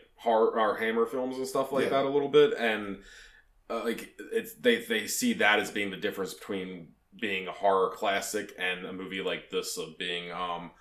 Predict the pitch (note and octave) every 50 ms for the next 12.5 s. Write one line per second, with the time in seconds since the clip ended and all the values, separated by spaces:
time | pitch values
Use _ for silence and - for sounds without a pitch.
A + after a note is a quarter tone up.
0 | _ _ _ _ _ _ - F#2+ G2+ G2+ G#2 G#2 G2 G2 F#2 - F#2+ F#2 F#2 F2+
1 | F#2 F#2 F#2 F2+ F2+ F2+ - F#2+ F#2 F2 D#2+ - - - F#2 E2 - - F#2 F2
2 | E2+ - - - - - - - - - - - - - - - - G3 G3 F#3+
3 | F#3 F3+ E3+ E3 D3 - - - B2+ B2+ - - - - - - - - - -
4 | - - - - - - - - - - - - - - - - - - - -
5 | - - - - - _ _ _ _ _ _ _ _ _ _ _ _ - C#3+ D3+
6 | D#3 D3 C3+ B2 - - D3 D3 - F#3 F3+ - - A#2+ G#2 - A2 G2+ G2 G2
7 | - G2 F#2+ F#2+ F#2+ F#2+ F#2 F#2 - G2 G2 F#2+ - - F#2+ F#2 F#2 F#2 - -
8 | G2 F#2 F2+ - - - E2+ - - G#2+ F#2 - - - _ _ _ _ _ _
9 | _ _ _ _ _ E3 D3 D#3 F#3+ G3+ - G3+ F#3 F3 E3+ C3+ C#3+ C#3 - B3
10 | - G#2+ A#2 A2+ A#2 A#2+ A#2 A#2 A#2 A#2 A2+ - - F#2+ - - - - G#2+ G#2+
11 | G#2 A2 G#2 G#2 G#2+ G#2+ G#2+ G#2 - - G2+ G2+ G2+ G2 G2 - - G2 G2 G2
12 | G2 F#2+ F#2+ F#2+ F#2+ F#2 F#2 - - -